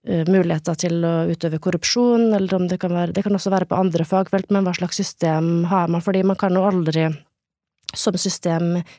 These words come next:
helgardere seg mot at enkeltpersoner, eh, trår over streken, men hvordan kan etater som politiet motvirke at det skjer igjen?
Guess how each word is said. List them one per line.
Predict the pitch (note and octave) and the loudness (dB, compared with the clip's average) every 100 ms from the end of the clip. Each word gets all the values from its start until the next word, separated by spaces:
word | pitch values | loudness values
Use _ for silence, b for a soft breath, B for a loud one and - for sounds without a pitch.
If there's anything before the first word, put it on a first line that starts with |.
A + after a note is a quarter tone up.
| - | -2
helgardere | G3+ F#3+ F3 E3 D3+ | 0 2 2 2 0
seg | F3+ E3+ | -2 0
mot | E3+ E3 | 0 -2
at | F3 E3+ - | -4 -6 -6
enkeltpersoner, | F3+ E3+ E3+ E3 E3+ F3 D#3+ E3 E3+ E3 b b b b b - | -4 -4 -6 -6 -4 -2 0 0 0 -4 b b b b b -4
eh, | F#3+ F3 | -2 -2
trår | - F#3+ F3+ | 0 2 2
over | F3+ E3+ | 0 -2
streken, | F3+ F#3 D#3+ G#3+ A3+ G3 | -2 -2 -2 0 0 0
men | G#3+ G3 | 0 0
hvordan | F#3 E3+ E3 E3+ E3+ b b b b b b b b b b b b b b b b _ _ - - | 0 0 0 0 -2 b b b b b b b b b b b b b b b b _ _ -20 -4
kan | G#3 F3 F3+ F3+ | 0 2 2 0
etater | - F3 E3+ | 0 -2 -2
som | E3+ F3 | -2 -2
politiet | - F3 F3+ F3+ E3 E3 D#3+ D#3+ | 0 -2 0 0 2 2 4 2
motvirke | F3+ D#3+ E3 D#3 - | 2 0 -2 -2 -2
at | E3 - | -4 -4
det | E3+ D#3+ D#3 | 0 0 2
skjer | - E3 D#3 | 0 0 2
igjen? | D#3+ F3 B3 | 2 2 0